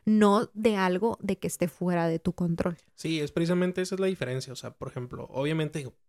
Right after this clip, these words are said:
Speaker 2: eh, la, la vez es-, la vez que tuve veinticuatro horas de ayuno, eh, pues, pasé hambre, ¿no? Pero la situación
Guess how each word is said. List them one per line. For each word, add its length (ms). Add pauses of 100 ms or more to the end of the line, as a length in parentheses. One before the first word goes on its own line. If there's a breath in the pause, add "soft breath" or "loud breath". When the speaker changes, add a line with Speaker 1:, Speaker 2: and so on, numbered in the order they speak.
(200)
Speaker 2:
eh, 140
la, 220
la 120
vez 200
es-, 220
la 180
vez 180
que 120
tuve 280
veinticuatro 380
horas 100
de 60
ayuno, 320 (220)
eh, 300
pues, 260 (500)
pasé 240
hambre, 320
¿no? 180
Pero 300 (680)
la 200
situación 800